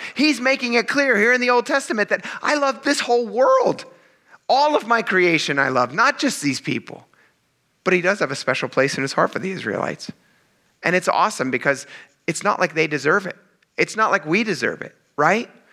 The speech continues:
And so he rescued them from Egypt, even though they didn't deserve it. Let's keep reading, verse ten. "Therefore,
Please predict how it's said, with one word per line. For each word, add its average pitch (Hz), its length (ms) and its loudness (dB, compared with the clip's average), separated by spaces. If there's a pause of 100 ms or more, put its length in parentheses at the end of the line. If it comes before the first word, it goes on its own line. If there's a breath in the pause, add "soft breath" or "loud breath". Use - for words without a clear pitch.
(240 loud breath)
And 165 100 -6
so 220 120 4
he 214 100 4
rescued 180 720 0
them 151 180 2
from 160 200 -2
Egypt, 156 420 -2
even 220 340 2
though 156 440 4 (380)
they 143 100 2
didn't 156 200 0
deserve 147 340 0
it. - 120 -12 (1120)
Let's - 140 -12
keep - 220 -6
reading, 117 200 2
verse 117 220 0
ten. 110 300 -6 (2750 loud breath)
"Therefore, 143 520 2